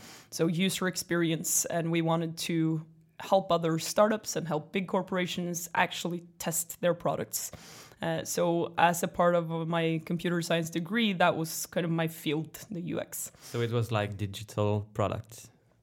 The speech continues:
Speaker 1: Digital products, but I'd be happy to test a chair as well. Like, it only teaches you the, the dynamics of testing and how, how do humans meet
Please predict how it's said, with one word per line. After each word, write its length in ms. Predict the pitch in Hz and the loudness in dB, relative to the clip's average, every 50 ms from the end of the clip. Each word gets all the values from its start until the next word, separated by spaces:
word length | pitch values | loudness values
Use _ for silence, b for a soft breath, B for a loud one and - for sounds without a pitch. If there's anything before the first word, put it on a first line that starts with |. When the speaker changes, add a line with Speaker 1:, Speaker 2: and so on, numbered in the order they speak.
| - 208 226 | -2 0 2
Speaker 1:
Digital 380 | 220 226 214 - - 220 202 | 2 2 0 0 0 0 0
products, 380 | 190 - - 196 196 196 202 - | 2 6 8 8 8 8 6 0
but 180 | - - 196 190 | 2 4 6 8
I'd 280 | 185 190 185 185 185 | 10 10 8 6 4
be 160 | - 190 185 | -2 -2 0
happy 280 | 185 185 185 214 - 208 | 4 6 4 4 4 2
to 100 | 185 180 | -2 0
test 320 | 170 - 190 180 - - 180 | 2 2 2 2 2 0 -4
a 20 | |
chair 340 | 165 - - - 190 185 170 | -2 -2 2 6 6 8 8
as 140 | 170 165 - | 6 4 4
well. 240 | 175 160 - - - | 4 4 4 2 -2
Like, 360 | - 185 185 165 - - - - | -2 -2 -2 -2 -4 -6 -2 0
it 80 | 160 | 2
only 260 | 196 202 220 220 202 | 4 4 4 4 4
teaches 480 | 196 - - 196 170 - - 185 175 - | 2 0 -2 -4 -4 -2 -4 -4 -2 0
you 280 | 202 190 185 185 180 175 | 0 0 2 2 0 0
the, 500 | 160 170 170 170 165 165 160 160 160 165 | 0 2 2 4 4 4 4 2 2 0
the 120 | 170 180 | -2 0
dynamics 560 | 165 170 175 170 180 180 185 180 170 170 - 180 | 2 2 4 4 4 4 4 2 0 -2 -4 -6
of 100 | 165 - | -4 0
testing 400 | - 190 170 - - 170 170 165 | 0 0 0 0 -2 -2 -2 -2
and 100 | 165 165 | -2 0
how, 520 | 165 185 175 175 180 175 180 180 175 - - | 4 4 6 6 6 6 4 2 0 -2 -2
how 200 | 165 196 180 185 | 2 4 4 4
do 320 | 185 170 170 160 160 160 - - | 4 2 0 -2 -2 -4 -8 -10
humans 560 | - - - 214 202 185 165 165 160 - - | -6 -2 0 2 2 2 0 0 -2 -2 -2
meet 480 | 190 202 190 - - - - - - | 0 0 0 -2 -4 -8 -10 -10 -10